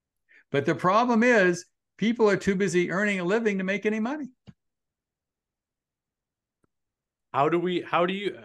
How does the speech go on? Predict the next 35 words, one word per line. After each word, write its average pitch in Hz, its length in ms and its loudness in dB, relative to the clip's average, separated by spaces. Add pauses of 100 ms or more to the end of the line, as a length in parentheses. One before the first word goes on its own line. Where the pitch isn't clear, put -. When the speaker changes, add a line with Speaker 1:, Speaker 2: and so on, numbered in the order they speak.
Speaker 2:
uh, 113 160 -6 (460)
I - 20 -16
mean, 98 80 -16
how 131 160 -6
do 139 100 -6
we 139 140 -10
get 139 140 -8
out 143 200 -8
of 139 60 -10
that 123 200 -12
mindset 123 580 -16 (640)
as 143 240 -4
an 151 100 -8
industry? 135 760 -10 (240)
Like 92 220 -14
you, 110 220 -6
like 113 140 -10
you 113 80 -12
said, 143 320 -4
we 117 100 -8
don't 135 220 -8
have 131 440 -4 (1160)
a 123 40 -2
lot 113 340 0
of 147 80 -8
champions 139 760 -6
out 98 320 -2
there. 98 420 -6 (480)
I 110 60 -8
feel 139 260 -2
like 131 180 2
we're 123 180 -4
building 117 500 0
some 120 180 -14
champions, 101 920 -10